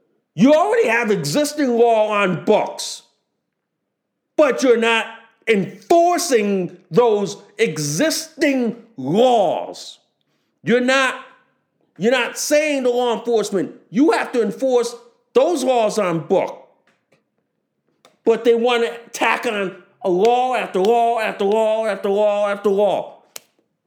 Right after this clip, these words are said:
Here's my question to you, you, you lunatic leftists. How many laws will it take before you fucking realize that, yeah, you need to enforce the original law that was on the books before you decided to tack on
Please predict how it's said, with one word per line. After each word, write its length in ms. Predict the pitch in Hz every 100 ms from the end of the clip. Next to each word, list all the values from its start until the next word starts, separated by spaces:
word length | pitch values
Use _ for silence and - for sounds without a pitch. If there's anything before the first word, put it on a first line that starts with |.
| -
Here's 240 | 220 254
my 160 | 285 247
question 480 | 247 240 240 208 165
to 120 | 185
you, 420 | 165 156 143 131
you, 160 | 139 147
you 200 | 143 143
lunatic 540 | 139 147 139 135 123 -
leftists. 580 | - - - 78 - - _ _ _ _
How 200 | - 269
many 180 | 349 320
laws 640 | 220 202 233 226 170 151 - _
will 200 | - 196
it 140 | 190 -
take 640 | 220 185 143 - - _
before 240 | 147 208 190
you 80 |
fucking 480 | 147 - 190 - 139
realize 480 | 185 214 170 147 139
that, 460 | 147 127 - - -
yeah, 240 | 180 220
you 180 | 147 196
need 200 | 233 -
to 80 | 160
enforce 500 | 147 - 220 185 - - -
the 140 | - 156
original 500 | 139 240 240 233 170
law 560 | 170 151 139 - - -
that 140 | 175 175
was 140 | 170
on 160 | 170 156
the 60 |
books 340 | 151 175 - - - -
before 280 | 151 220
you 100 | 185
decided 500 | 170 165 233 196 160
to 160 | 143 -
tack 320 | - 208 208 214
on 340 | 180 180 -